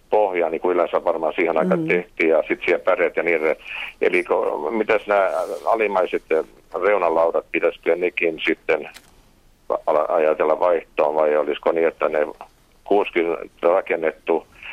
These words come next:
Speaker 1: tai sanotaan, se päre on tehty varmaan viisikymmentäluvulla, koska se koko rakennus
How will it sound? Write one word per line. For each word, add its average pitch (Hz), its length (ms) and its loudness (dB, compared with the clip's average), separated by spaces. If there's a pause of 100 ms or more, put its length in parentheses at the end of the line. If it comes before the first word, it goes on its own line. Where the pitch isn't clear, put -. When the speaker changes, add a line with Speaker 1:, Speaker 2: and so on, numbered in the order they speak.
(120)
Speaker 1:
tai 98 180 2
sanotaan, 101 300 2
se 104 80 0
päre 117 360 0
on 95 120 -4
tehty 101 320 -2
varmaan 104 320 0
viisikymmentäluvulla, 90 680 0
koska 92 340 0
se - 60 -4
koko 95 260 0
rakennus 98 400 0